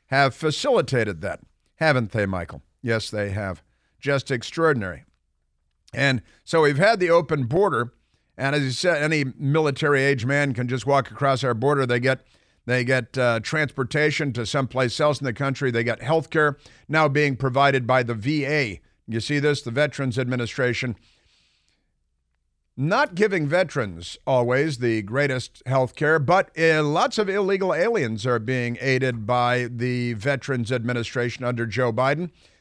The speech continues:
because every other organization in our government that would manage that is already overwhelmed thanks to Joe Biden and the Democrats. So our open border, uh,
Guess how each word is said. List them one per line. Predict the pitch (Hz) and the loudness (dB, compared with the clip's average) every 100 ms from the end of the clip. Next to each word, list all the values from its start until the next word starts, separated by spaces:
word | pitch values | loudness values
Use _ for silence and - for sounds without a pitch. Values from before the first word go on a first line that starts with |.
| _ | _
because | 131 120 139 131 120 | -6 0 2 2 0
every | - 139 139 | -2 0 2
other | 147 139 123 - _ _ _ _ _ _ _ _ - | 2 2 -2 -6 _ _ _ _ _ _ _ _ 0
organization | 170 147 135 113 143 135 135 | 2 2 0 0 0 0 -2
in | 131 | -4
our | 120 117 | -2 -2
government | 139 139 131 120 - | 0 2 0 -4 -4
that | 131 131 | -6 -2
would | 135 120 117 | -2 -2 -4
manage | 151 147 151 123 | -4 -2 0 0
that | 131 135 | 0 0
is | 127 123 | 0 0
already | 151 143 143 139 | 2 4 2 2
overwhelmed | 160 131 127 123 175 160 147 156 143 _ _ | 0 2 2 2 4 4 2 -2 -6 _ _
thanks | _ 139 120 | _ 0 0
to | - | -4
Joe | 120 123 120 | -2 2 2
Biden | 117 117 110 107 | 4 2 2 -2
and | 110 | -2
the | |
Democrats. | 107 143 139 101 113 98 - _ _ _ | -2 -2 -2 -2 -4 -4 -6 _ _ _
So | 160 151 | 2 4
our | 139 | 6
open | 160 214 247 202 | 4 2 2 0
border, | 165 151 156 156 - _ _ | 2 4 2 0 -8 _ _
uh, | 127 135 139 | 0 2 2